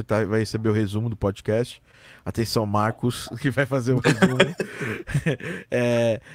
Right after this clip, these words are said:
esse resumo a gente manda lá no nosso canal do Telegram e pros nossos alunos do curso da Game Audio Academy também. Você não tá no canal do Telegram? Nem falei do canal do Telegram hoje, hein? Canal do Telegram é T ponto M E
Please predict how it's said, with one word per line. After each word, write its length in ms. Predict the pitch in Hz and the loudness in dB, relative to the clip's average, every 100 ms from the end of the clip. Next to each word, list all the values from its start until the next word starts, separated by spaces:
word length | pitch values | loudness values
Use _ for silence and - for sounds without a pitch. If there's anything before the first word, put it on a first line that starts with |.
| - - | -8 -2
esse 220 | 143 185 | 2 2
resumo 440 | 156 143 170 170 - | 2 0 0 -2 -2
a 60 | |
gente 260 | 131 143 147 | -2 0 0
manda 260 | 139 143 135 | 0 2 4
lá 180 | 131 | 4
no 120 | 139 135 | 2 2
nosso 300 | 127 120 - | 0 -2 -2
canal 320 | 131 120 120 | 0 2 2
do 100 | 120 | 0
Telegram 420 | 123 117 123 131 | 2 2 2 0
e 60 | 135 | 0
pros 200 | 156 147 | -2 0
nossos 300 | 151 - 170 | -4 0 0
alunos 360 | 143 131 131 | 2 0 -2
do 120 | 120 120 | -2 -4
curso 240 | 123 117 | -2 -2
da 60 | 113 | -2
Game 240 | 110 110 | -4 -2
Audio 220 | 110 113 | -2 -2
Academy 440 | 107 104 104 110 107 | -2 -2 -2 -4 -4
também. 460 | 113 104 101 113 - _ - - - - | -4 -2 -4 -6 -14 _ -20 -20 -20 -4
Você 180 | - 147 | 2 2
não 80 | |
tá 140 | 131 135 | 4 2
no 80 | 131 | 2
canal 240 | 135 135 | 2 2
do 60 | 139 | 2
Telegram? 580 | 151 160 175 190 202 - _ _ - _ _ - 135 | 2 2 2 -2 -4 -12 _ _ -20 _ _ -14 -4
Nem 220 | 131 208 | -2 -2
falei 320 | - 311 156 | 2 4 4
do 100 | 175 | 2
canal 240 | 185 185 190 | 0 0 0
do 60 | |
Telegram 340 | 180 156 156 135 | 2 2 2 2
hoje, 280 | 131 123 127 | 2 0 -4
hein? 100 | 139 _ _ - - - | -6 _ _ -20 -20 -20
Canal 460 | - - 151 143 175 | -12 -2 0 2 2
do 100 | 175 | 0
Telegram 540 | - 139 143 147 151 | 2 4 4 2 0
é 160 | 104 113 | 0 -2
T 320 | - - 110 | -2 0 0
ponto 280 | - 131 127 | 2 -2 0
M 160 | 160 151 | 0 2
E 180 | 131 | 0